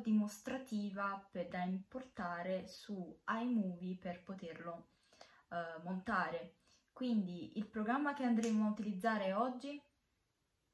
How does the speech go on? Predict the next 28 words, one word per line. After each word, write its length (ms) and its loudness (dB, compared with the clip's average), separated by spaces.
eh, 300 4
il 100 0
programma 260 4
che 60 -4
andremo 240 2
a 20 6
utilizzare 440 0
oggi 460 0
è 280 2
iMovie, 720 0
è 100 -12
un 120 0
programma 800 4
per 240 -6
chi 380 -4
ha, 360 0
eh, 500 -4
iOS, 640 -4
ehm, 720 -2
per 160 -10
chi 100 -2
ha 80 4
il 100 0
Mac, 520 -4
per 220 -4
chi 260 -6
ha, 520 2
mm, 460 -6